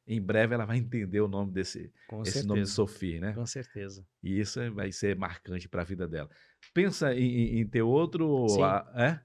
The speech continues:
Speaker 2: Sim, eu penso
Speaker 1: Olha
Speaker 2: ter o
Speaker 1: aí.
Speaker 2: Luca.
Speaker 1: Olha aí.
Speaker 2: Já tem nome, já.
Speaker 1: Já tem um, já tem um nome.
Speaker 2: Já, e Luca significa aquele que trouxe a luz.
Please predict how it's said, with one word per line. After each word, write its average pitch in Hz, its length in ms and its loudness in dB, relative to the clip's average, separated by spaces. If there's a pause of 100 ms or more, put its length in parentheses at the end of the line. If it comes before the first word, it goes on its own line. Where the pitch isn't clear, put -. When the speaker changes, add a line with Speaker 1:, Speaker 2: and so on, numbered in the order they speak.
Speaker 2:
Sim, 117 220 -10
eu 107 60 -10
penso 120 220 -4
Speaker 1:
Olha 98 100 4
Speaker 2:
ter 139 60 6
o 131 40 4
Speaker 1:
aí. 127 60 2
Speaker 2:
Luca. 127 320 -2 (400)
Speaker 1:
Olha 104 220 4
aí. 98 220 2
Speaker 2:
Já 123 80 -2
tem 143 120 -2
nome, 110 300 -4
já. 98 240 -12 (100)
Speaker 1:
Já 101 140 2
tem 131 160 2
um, 139 140 2
já 107 100 4
tem 120 140 0
um 143 80 0
nome. 113 320 0
Speaker 2:
Já, 98 260 -6
e - 20 -8
Luca 120 360 -4
significa 117 960 -6
aquele 117 320 -8
que 123 100 -12
trouxe 117 340 -8
a 104 40 -8
luz. 92 420 -10